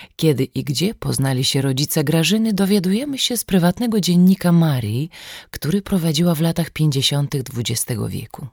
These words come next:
Gdy we wrześniu tysiąc dziewięćset pięćdziesiątego trzeciego roku odbyła pierwszą od tysiąc dziewięćset czterdziestego piątego roku podróż do ukochanej Łodzi, widok znajomych miejsc obudził wspomnienia. Po śniadaniu spacer po Łodzi,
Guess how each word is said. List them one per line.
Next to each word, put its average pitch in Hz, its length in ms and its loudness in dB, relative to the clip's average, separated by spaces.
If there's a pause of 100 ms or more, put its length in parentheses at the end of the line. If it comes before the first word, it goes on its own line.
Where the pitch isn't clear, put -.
(640)
Gdy 143 200 2
we 147 120 4
wrześniu 151 400 2
tysiąc 143 420 0
dziewięćset 135 400 -2
pięćdziesiątego 139 680 0
trzeciego 135 520 -2
roku 127 260 -4
odbyła 117 420 -2
pierwszą 127 680 -2
od - 180 -6
tysiąc 113 400 -2
dziewięćset 113 340 -4
czterdziestego 131 640 -2
piątego 156 480 0
roku 135 240 -4
podróż 117 480 -4
do 110 120 -4
ukochanej 131 520 -4
Łodzi, 175 460 -4 (560)
widok 226 340 2
znajomych 196 480 4
miejsc 160 560 2
obudził 143 380 -2
wspomnienia. 95 840 -6 (1200)
Po 156 100 -4
śniadaniu 185 440 2
spacer - 420 -4
po 139 120 -6
Łodzi, 135 540 -6